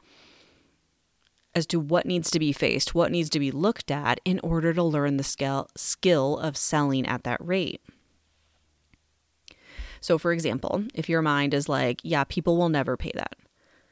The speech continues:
People will never pay that amount for relationship coaching,"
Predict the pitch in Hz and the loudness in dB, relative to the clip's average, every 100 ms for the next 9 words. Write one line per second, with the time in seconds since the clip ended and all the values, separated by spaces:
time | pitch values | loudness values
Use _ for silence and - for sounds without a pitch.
0 | _ _ _ _ - 175 190 214 185 160 | _ _ _ _ -8 -4 -2 -2 -2 -2
1 | 165 - 160 151 156 156 143 151 151 151 | -4 -4 -4 -2 -2 -2 0 0 0 0
2 | 139 156 - - - 143 139 139 139 135 | 2 0 -2 -6 0 2 2 2 2 2
3 | 135 - 151 131 127 - - - - 78 | 0 0 0 0 0 -2 -4 -6 -8 -8
4 | - 156 | -6 -6